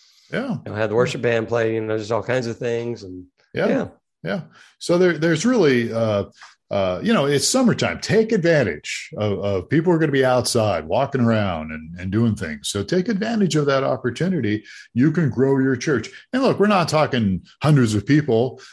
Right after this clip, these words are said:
Speaker 1: but we're talking, you know, as far as people showing up to your church, you might have hundreds of people to an event. But,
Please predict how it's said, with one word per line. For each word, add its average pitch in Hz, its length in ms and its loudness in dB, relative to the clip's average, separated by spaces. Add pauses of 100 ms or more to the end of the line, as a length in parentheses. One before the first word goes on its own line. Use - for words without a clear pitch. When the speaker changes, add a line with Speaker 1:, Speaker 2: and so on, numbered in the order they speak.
(120)
Speaker 1:
but 135 140 0
we're 139 140 0
talking, 131 640 0
you 135 100 -6
know, 120 80 -2
as 110 160 -2
far 120 200 0
as 90 140 -4
people 113 260 -2
showing 92 320 -2
up 82 140 -8
to - 80 -18
your 76 100 -12
church, 123 380 0
you 101 40 -4
might 104 200 -2
have 82 180 -8
hundreds 82 320 -10
of 85 100 -12
people 90 280 -8
to 82 160 -10
an 73 100 -12
event. 95 420 -4
But, 92 220 -4